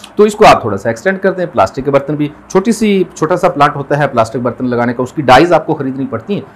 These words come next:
तो आप इसको घर में, अ, कर सकते हैं इस कारोबार को भी। और मिट्टी के बर्तन, बहुत सारे लोगों का ये ख्याल है कि मिट्टी के बर्तन तो अब पसंद नहीं किए जाते, लेकिन याद रखिएगा कि अब दोबारा ज़माना मिट्टी की तरफ फिर जा रहा है। आप देखें बहुत सारे घरों में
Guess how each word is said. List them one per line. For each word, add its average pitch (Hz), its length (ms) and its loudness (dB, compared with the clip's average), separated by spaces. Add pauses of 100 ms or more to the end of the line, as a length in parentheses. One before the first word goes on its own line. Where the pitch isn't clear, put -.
(240)
तो 113 60 0
आप 95 120 0
इसको - 180 -8
घर 160 160 -2
में, 196 100 0
अ, 196 100 -8 (920)
कर 147 40 -2
सकते 156 260 -4
हैं 143 80 -4
इस - 60 -20
कारोबार 127 340 2
को 120 120 -8
भी। 117 120 -4 (240)
और 143 80 4
मिट्टी 143 240 -2
के 196 100 4
बर्तन, 180 360 0 (240)
बहुत 139 160 0
सारे 180 140 4
लोगों 165 200 0
का 165 120 -2
ये 156 120 0
ख्याल 147 240 2
है 139 220 0
कि 139 160 -2
मिट्टी 127 260 -4
के 135 120 -4
बर्तन 123 320 -4
तो 127 360 -2
अब 120 240 0
पसंद 127 240 -4
नहीं 147 120 -4
किए 123 180 -4
जाते, 117 300 -6 (340)
लेकिन 156 200 -2
याद 143 200 6
रखिएगा 139 360 0
कि - 120 -4
अब 127 180 2
दोबारा 127 360 4
ज़माना 120 420 0
मिट्टी 123 320 -4
की 127 140 -16
तरफ 123 280 -2
फिर 170 120 4
जा 110 160 4
रहा 85 220 -4
है। 107 100 -10
आप 139 80 4
देखें 160 280 -6
बहुत 131 180 -6
सारे 151 160 4
घरों 127 200 -2
में 123 100 -4